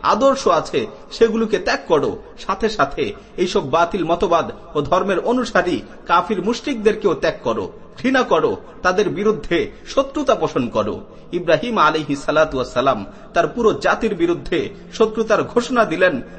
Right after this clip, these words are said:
তিনি বললেন, "ওয়া বাদা বাইনানা ওয়া বাইনাকুমুল আদাওয়াতু ওয়াল বাগদাউ আবাদা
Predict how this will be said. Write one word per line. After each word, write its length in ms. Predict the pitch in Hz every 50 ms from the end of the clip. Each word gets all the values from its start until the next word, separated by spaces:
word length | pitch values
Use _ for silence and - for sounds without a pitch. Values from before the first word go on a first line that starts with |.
| - -
তিনি 180 | 220 214 196
বললেন, 460 | 170 175 180 170 180 196 190 156 139 131 - - - -
"ওয়া 100 | 175 165
বাদা 460 | 143 156 160 156 180 202 196 185 175
বাইনানা 600 | 160 208 226 220 208 196 196 190 185 185 180 175
ওয়া 160 | 170 165 170
বাইনাকুমুল 680 | - 233 240 226 220 208 196 196 - 196 185 190 185 185
আদাওয়াতু 680 | 165 - 165 170 202 240 233 226 214 208 208 208 208 190
ওয়াল 200 | 196 185 185 165
বাগদাউ 640 | 160 180 175 151 156 139 196 226 233 226 208 208 196
আবাদা 680 | 165 - 233 220 226 214 190 165 185 180 175 156 -